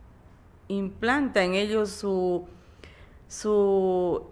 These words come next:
egoísmo, voy a llamarlo así, sería su falta de compromiso, eh, con la ciudadanía.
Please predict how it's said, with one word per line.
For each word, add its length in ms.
egoísmo, 720
voy 160
a 20
llamarlo 420
así, 300
sería 540
su 500
falta 400
de 140
compromiso, 1000
eh, 320
con 140
la 100
ciudadanía. 800